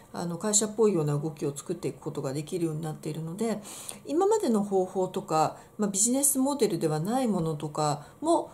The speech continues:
普通に台頭してきているので、アイデア次第ではいろんなビジネスを組んでいくことができるようになったっていう、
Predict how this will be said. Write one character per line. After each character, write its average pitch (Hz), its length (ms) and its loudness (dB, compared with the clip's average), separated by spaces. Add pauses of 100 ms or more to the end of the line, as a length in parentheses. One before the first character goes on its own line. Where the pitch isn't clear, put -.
普 226 120 -2
通 208 200 2
に 208 120 6
台 226 220 0
頭 214 200 2
し 214 120 2
て 208 140 -4
き 208 80 -8
て 180 100 -4
い - 20 -2
る 160 80 -6
の 160 120 -6
で、 160 200 2 (200)
ア 277 120 0
イ 302 80 0
デ 339 140 6
ア 339 60 2
次 339 160 2
第 294 180 4
で 175 80 4
は 175 80 2
い 170 80 2
ろ 185 100 0
ん 190 60 -2
な 208 80 2
ビ 208 120 0
ジ 208 120 2
ネ 160 100 0
ス 160 140 -8
を 143 80 -4
組 233 180 0
ん - 20 0
で 156 80 2
い - 40 -4
く - 80 -12
こ 160 100 -8
と 151 120 -4
が 139 100 -2
で 151 100 -4
き 254 140 -6
る 262 60 -2
よ 202 80 0
う - 20 0
に 160 100 -2
な 143 120 -2
っ 143 100 -8
た 131 120 -8
っ - 40 -10 (480)
て - 80 -6
い 147 120 -2
う、 131 120 -4